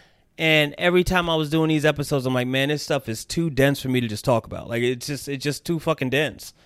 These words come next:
I need a whole team of people to break some of this stuff down. Like, it, it's,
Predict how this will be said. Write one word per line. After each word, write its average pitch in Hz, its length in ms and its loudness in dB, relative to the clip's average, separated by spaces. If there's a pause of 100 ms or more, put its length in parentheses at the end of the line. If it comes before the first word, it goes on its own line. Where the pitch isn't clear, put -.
(400)
I 139 100 0
need 151 200 4
a 147 80 4
whole 156 200 2
team 175 320 -2
of 143 80 0
people 156 260 -2
to 135 80 0
break 139 240 0
some 151 200 -4
of 143 60 -2
this 135 120 -4
stuff - 260 -10 (100)
down. 156 360 2
Like, 120 180 -10
it, 123 120 -10
it's, 131 240 -10